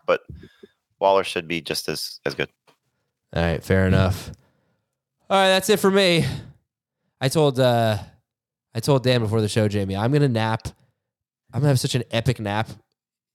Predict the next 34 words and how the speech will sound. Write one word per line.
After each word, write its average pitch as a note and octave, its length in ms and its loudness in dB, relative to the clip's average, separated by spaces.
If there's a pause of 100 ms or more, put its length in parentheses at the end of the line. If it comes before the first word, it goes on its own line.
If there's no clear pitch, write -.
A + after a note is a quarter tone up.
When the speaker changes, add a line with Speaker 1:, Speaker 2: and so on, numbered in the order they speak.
Speaker 2:
when A#2+ 200 0
this A#2+ 140 2
show B2+ 180 4
is A#2+ 140 2
over. C3 340 2 (500)
I A#2 100 -2
might, C#3+ 260 0 (520)
I, - 80 -14 (120)
I'm D3 140 2
gonna E3 220 4
go C3+ 140 4
to B2 60 2
the G#2 100 -2
bed. E2+ 500 -12
Like, C3+ 100 2
I E3+ 40 4
usually E3+ 260 4
nap D3+ 220 4
on C#3 80 4
the C3+ 60 2
couch. C#3 320 2
I'm C3+ 80 2
gonna B2+ 120 2
be B2 80 4
like, B2 140 4
"This C#3+ 140 2
is C3 60 4
gonna C3+ 120 4
be A#2 100 -2
a G#2+ 80 -2
special G#2+ 480 -2
one." F2+ 300 -6
I'm A2+ 140 -2
gonna, G#2+ 200 -2